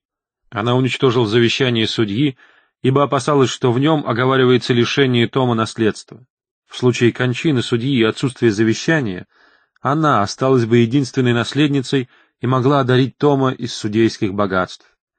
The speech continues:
Не буду комментировать её опрометчивый шаг, но все её старания были тщетны с самого начала. Значит, она уничтожила завещание? Этого мы не узнаем никогда.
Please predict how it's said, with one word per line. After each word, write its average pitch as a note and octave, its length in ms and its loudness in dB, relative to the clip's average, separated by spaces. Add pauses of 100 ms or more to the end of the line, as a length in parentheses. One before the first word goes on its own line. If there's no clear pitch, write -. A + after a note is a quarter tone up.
(500)
Не D3+ 120 -2
буду F3+ 200 2
комментировать B2 680 0
её A2 160 0
опрометчивый A2 560 -4
шаг, C3+ 360 -4 (640)
но A#2+ 100 -2
все E3+ 220 2
её D#3 140 6
старания C#3 540 0
были A2+ 200 2
тщетны C#3+ 580 -2
с A#2+ 60 -8
самого A#2 400 -2
начала. F#2+ 520 -6 (800)
Значит, A2 480 -4
она C3 380 0
уничтожила D3+ 580 0
завещание? D3 760 -2 (800)
Этого B2+ 340 0
мы B2+ 100 0
не A#2+ 100 0
узнаем G#2+ 460 -2
никогда. F2 500 -6